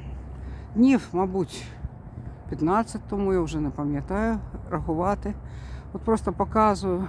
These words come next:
що до, додаток до тої воронки, що я бачила, тут є, виявляється, ще одна воронка.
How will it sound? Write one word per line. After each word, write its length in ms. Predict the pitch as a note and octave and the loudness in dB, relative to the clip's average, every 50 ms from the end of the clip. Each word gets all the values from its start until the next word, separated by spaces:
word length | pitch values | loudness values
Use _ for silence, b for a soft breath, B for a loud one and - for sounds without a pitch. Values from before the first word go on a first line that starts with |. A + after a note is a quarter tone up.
| C3+ | -6
що 180 | - - - F#3+ | -8 -6 -4 -4
до, 160 | F3 F#3 F#3 | -2 -2 0
додаток 880 | F#3 G3 G3+ F#3+ F#3+ - - - - - A3 A3 G#3+ G3 - F#3+ F3 - | 0 0 0 0 -2 -4 -6 -2 2 6 6 6 6 6 2 -2 -4 -4
до 100 | G3+ G3 | -6 -4
тої 240 | - A3 G#3+ G3+ F#3+ | -2 0 0 2 2
воронки, 460 | F#3+ G3 G3 G3+ G#3 G3 F#3 - G3 | 2 2 2 2 2 0 0 -2 -6
що 140 | - - F#3+ | -4 -2 0
я 100 | F#3+ F#3 | 0 0
бачила, 540 | F#3 G#3+ A#3 C4+ C4+ - - A#3 G#3+ E3+ F3 B B B B B B B B | 4 4 4 4 4 4 2 2 2 0 0 B B B B B B B B
тут 160 | - D3 - G#3+ | -4 -4 0 2
є, 240 | G#3+ G#3+ G3+ F#3 D#3 - - | 4 4 4 4 2 -2 -2
виявляється, 520 | F3 F3+ F#3 F3+ F#3 F#3 F3 C#3 - F3+ | 0 2 4 4 4 4 4 4 2 0
ще 300 | E3+ - - F3+ F3+ E3+ | -2 0 2 2 4 4
одна 220 | D3+ D#3 D#3 E3 F3 | 4 4 4 4 4
воронка. 580 | F3+ F#3+ G3 A#3 A#3 A#3+ B3 - - C4 B3+ | 4 4 4 4 4 2 2 2 2 0 0